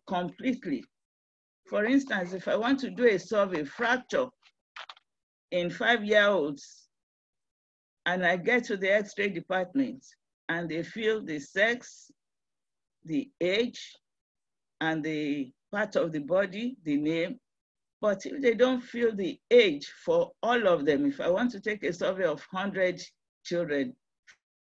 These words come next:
five-year-olds, that means I cannot do the study. And that is why we say data must be completely filled. Are the data tools, tools being stored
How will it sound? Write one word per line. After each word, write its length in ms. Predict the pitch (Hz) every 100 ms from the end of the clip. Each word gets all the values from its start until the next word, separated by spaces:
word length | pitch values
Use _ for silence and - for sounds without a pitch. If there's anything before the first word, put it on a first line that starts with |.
| _ _ _ _ _ _
five-year-olds, 800 | - 185 170 170 151 127 - - _ _
that 200 | 220 254
means 200 | 220 214
I 120 | 190
cannot 520 | 190 180 185 240 277 - - _
do 100 | 190
the 140 | 185 160
study. 420 | - 220 170 - _ -
And 120 | 151
that 200 | 190 208
is 140 | 202 190
why 120 | 185
we 100 | 175
say 280 | 170 180 175 - _ - 143
data 540 | 196 220 - 196 220
must 280 | 170 160 143
be 120 | 147 143 _ _
completely 760 | 175 156 143 - 262 254 151 131
filled. 480 | - - 127 - - - _ _ _ _ _ _
Are 180 | 190 208
the 120 | 214
data 460 | 220 262 277 277 277 - -
tools, 520 | 190 190 196 - - _ -
tools 380 | 190 196 208
being 340 | - 190 196 196
stored 500 | - - 170 175